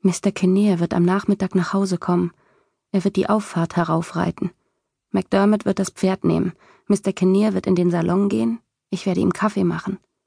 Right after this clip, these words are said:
Nancy wird ihn auf einem Tablett zu ihm hineintragen, wie sie es gerne tut. Und er wird sagen, "Was für ein guter Kaffee." Abends werden die Glühwürmchen im Obstgarten zum Vorschein kommen. Und beim Schein der Lampe wird es Musik geben.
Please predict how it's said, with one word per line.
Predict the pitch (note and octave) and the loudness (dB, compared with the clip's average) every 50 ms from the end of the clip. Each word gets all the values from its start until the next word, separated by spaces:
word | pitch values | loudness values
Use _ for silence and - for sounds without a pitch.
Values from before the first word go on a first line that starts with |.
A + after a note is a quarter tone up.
| _ _ _ _ _ _ _ | _ _ _ _ _ _ _
Nancy | - G3+ G3 F#3+ F#3+ - A3 A3 G3 | 2 2 4 2 2 0 0 0 0
wird | G3+ G3+ | 0 0
ihn | G#3 G#3 G3+ | 0 0 0
auf | F#3 - | 0 -2
einem | - G3 G3 G3 F#3+ | 0 0 0 0 0
Tablett | - F#3+ F3 F#3+ G3+ G#3 - | -2 -2 -2 -2 -2 -4 -4
zu | - - | -4 -2
ihm | - - G#3 G3 | 0 2 2 2
hineintragen, | F#3 G3+ G3 F#3+ G3+ G#3 G#3 - - F3+ E3+ E3+ F#3+ F#3 - _ _ - | 4 2 2 2 0 -2 -2 -4 -4 -4 -4 -2 -4 -6 -8 _ _ -4
wie | G3+ G3+ | -2 0
sie | F#3+ G3 G3+ | 0 0 -2
es | G3 - | -2 -2
gerne | F#3+ F#3 F#3+ G3+ G3 - | -2 0 0 0 0 -2
tut. | - - F3 F3 - - _ _ - - _ _ _ _ | -4 -4 -4 -6 -6 -10 _ _ -20 -20 _ _ _ _
Und | - G3+ F#3+ | -2 -2 0
er | F#3 G3+ F3+ | 0 0 0
wird | G3+ G#3 G#3 | 0 0 0
sagen, | G3 F#3+ F3+ F#3+ G3+ A#3 A#3 G#3+ _ _ _ _ _ _ _ _ _ _ | 0 0 0 0 -2 -2 -4 -6 _ _ _ _ _ _ _ _ _ _
"Was | - F3+ F3 - | 0 0 0 0
für | - - | 0 0
ein | - E3 D#3 | 0 0 2
guter | - G#3 C4 - - - | 2 0 0 0 -2 -4
Kaffee." | - - D#3+ - - - - - - _ _ _ _ _ _ _ _ _ _ _ _ _ _ _ _ _ _ _ _ _ _ _ _ _ _ _ _ _ _ _ _ _ _ | -2 -4 -4 -4 -4 -8 -10 -10 -14 _ _ _ _ _ _ _ _ _ _ _ _ _ _ _ _ _ _ _ _ _ _ _ _ _ _ _ _ _ _ _ _ _ _
Abends | - G3 G3+ - G3+ - - | -2 0 2 2 0 0 0
werden | G3+ G3 F#3+ G3 | 0 0 2 2
die | F#3+ F#3+ | 0 0
Glühwürmchen | - G3 G3 G#3 G3+ F#3+ F#3+ F#3+ F#3+ F#3+ - G3 G3 | 0 2 2 2 2 2 2 0 0 0 0 0 0
im | G3 G#3 - | 0 0 0
Obstgarten | - G#3 G#3 - - - - F3 F3 F3+ - F3 | -2 -2 -4 -4 -6 -8 -4 -4 -4 -2 -4 -4
zum | - - F3 | -2 -4 -4
Vorschein | - - - F#3 F3 - - E3 D#3+ E2+ - | -4 -2 -4 -2 -2 -2 -2 -2 -2 -2 -2
kommen. | - - F2 - F3+ F3+ _ _ _ _ _ _ _ _ _ _ _ | -2 -2 -2 -2 -4 -6 _ _ _ _ _ _ _ _ _ _ _
Und | - F#3+ E3+ | -4 -4 -2
beim | - F#3 F#3 | 0 -2 -2
Schein | F3+ - F#3 F#3 G3+ G3+ | -2 -2 0 0 0 2
der | G3+ F#3 | 2 2
Lampe | F3+ F3 F3 F#3+ G3 - G3+ F#3 | 2 2 0 0 -2 -2 -2 -2
wird | F#3+ - - | -4 -4 -4
es | F3+ - | -4 -2
Musik | F#3 F#3 F3+ F#3+ G3 - | 0 0 0 -2 -4 -4
geben. | - - E3+ E3+ - G#3 G3+ F#3 | -6 -6 -6 -4 -4 -6 -8 -10